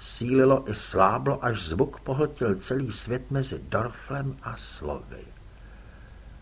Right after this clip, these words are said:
"Golem musí mít pána." Písmena se čertala na pozadí světa, ale kolem nich zněla ozvěna a hučela jako písečná bouře.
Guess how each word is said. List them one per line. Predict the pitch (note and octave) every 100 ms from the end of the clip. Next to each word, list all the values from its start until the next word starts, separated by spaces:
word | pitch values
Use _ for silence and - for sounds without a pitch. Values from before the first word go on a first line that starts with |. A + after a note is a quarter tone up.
| - - - - - C2+
"Golem | D#2+ A2 A#2+ C3 D3+ D#3 D#3 E3 D#3
musí | D#2+ G2+ C3+ C3+ - - - D3 - - -
mít | D#2+ F#2 G#2+ C3+ C#3+ C#3 - - - - - -
pána." | - G#2 F#2 C2 A1+ B1+ - - - - - - - - - - - - - -
Písmena | B2 - D#3 F3 F#3+
se | - E3
čertala | - C#3+ - E3+ E3
na | C#3+ A2
pozadí | - C3+ C#3 D3+ A#2+
světa, | - G#2 A2+ - -
ale | C3 B2
kolem | G#2 G2 C3+ A#2+ F#2+
nich | D3 C3
zněla | G#2+ D3 E3 -
ozvěna | - B2+ C#3+ D#3+ D3+ G#2+ F2
a | F#2
hučela | F2 A2 - D#3+ D#3
jako | D#3 C#3+ C3
písečná | C3 C3+ C3+ C#3 C3+ - C#3+ C#3+
bouře. | C#3 B2+ D#2 -